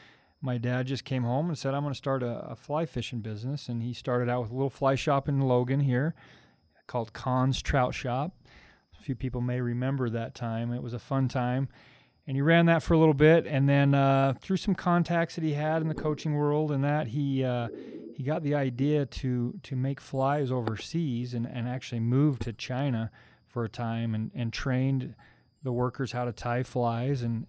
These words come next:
and I was in high school at the time, and I was sending boxes of, of materials out of my parents' garage,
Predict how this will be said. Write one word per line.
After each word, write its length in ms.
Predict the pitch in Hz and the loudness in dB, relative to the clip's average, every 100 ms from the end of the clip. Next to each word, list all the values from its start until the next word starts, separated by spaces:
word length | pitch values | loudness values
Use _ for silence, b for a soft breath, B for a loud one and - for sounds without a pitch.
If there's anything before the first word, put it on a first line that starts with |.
| - | -10
and 140 | 120 | -6
I 140 | 123 151 | 0 2
was 320 | 139 113 110 | 2 0 -6
in 220 | - 127 | -8 -6
high 260 | 107 139 160 | -4 0 0
school 280 | - 143 131 | 0 -2 -2
at 60 | |
the 60 | 127 | -4
time, 400 | - 120 123 127 | -6 -4 -2 0
and 60 | |
I 100 | 131 | 0
was 160 | 147 117 | 0 -2
sending 440 | - 135 131 123 - b b b | -4 -2 0 0 -4 b b b
boxes 320 | 123 131 - | -2 -2 -2
of, 240 | 127 131 - | -4 -4 -4
of 240 | 135 120 | -6 -4
materials 720 | 117 - 156 180 151 131 123 | -6 -2 2 4 4 2 0
out 140 | 131 127 | 0 -2
of 140 | 120 | -4
my 200 | 127 131 | -8 -6
parents' 360 | - 147 135 - | -4 -2 -4 -8
garage, 640 | 175 143 170 117 101 - | -4 -4 -2 -2 -4 -10